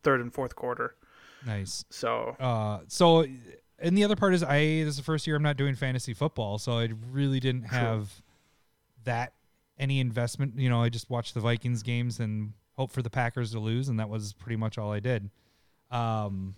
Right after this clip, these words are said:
Speaker 2: but yeah, it was interesting. I was actually glad that he, that Tom Brady won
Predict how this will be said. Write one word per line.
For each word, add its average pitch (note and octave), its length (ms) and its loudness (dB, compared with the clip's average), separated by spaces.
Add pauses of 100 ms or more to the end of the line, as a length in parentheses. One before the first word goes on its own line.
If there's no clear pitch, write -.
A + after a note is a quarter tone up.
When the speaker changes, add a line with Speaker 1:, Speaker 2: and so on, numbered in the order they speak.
(640)
Speaker 2:
but F3+ 60 2
yeah, F3+ 160 8
it F#3 40 6
was F#3 380 0
interesting. E3 400 0
I E3+ 100 8
was G3+ 140 6
actually G#3 260 2
glad C#3+ 480 2
that D#3 160 -2
he, E3 440 -2
that C#3 320 -2 (340)
Tom C3 240 0
Brady C3 260 0
won B2 480 2